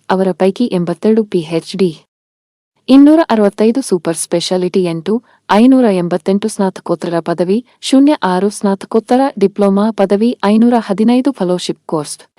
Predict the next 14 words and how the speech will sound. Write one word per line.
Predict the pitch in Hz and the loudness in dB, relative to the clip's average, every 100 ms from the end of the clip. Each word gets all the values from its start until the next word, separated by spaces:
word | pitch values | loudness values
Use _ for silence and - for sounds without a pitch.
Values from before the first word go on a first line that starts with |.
| - | -6
ಶೂನ್ಯ | - 285 311 | 4 6 6
ಒಂಬತ್ತು | 254 214 208 226 | 6 4 0 -4
ಸರ್ಟಿಫಿಕೇಟ್ | - 156 156 156 156 165 156 | -4 -6 -6 -6 -4 -4 -4
ಕೋರ್ಸ್ | 147 147 - | -6 -6 -8
ಹಾಗೂ | - 170 160 156 - | -6 -6 -4 -6 0
ಐವತ್ನಾಲ್ಕು | 196 208 208 202 202 240 | 2 2 2 0 0 -4
ಸಾವಿರ | - 196 196 190 | -2 0 0 -2
ಐನೂರ | 175 185 202 | -2 0 0
ಹದಿನೇಳು | 202 196 208 233 262 | -2 0 2 2 2
ಸ್ನಾತಕ | 277 214 185 190 - - | -2 -2 -4 -4 -8 -8
ಅಭ್ಯರ್ಥಿಗಳಿಗೆ | 151 151 - 170 165 165 185 202 | -8 -10 -8 -6 -4 -2 -4 -2
ಪದವಿ | 214 220 269 | 0 0 0
ಪ್ರದಾನ | 240 165 180 202 | -2 -4 -2 0
ಮಾಡಲಾಗುವುದು. | 202 170 165 156 147 143 147 | 0 -2 -4 -6 -8 -8 -8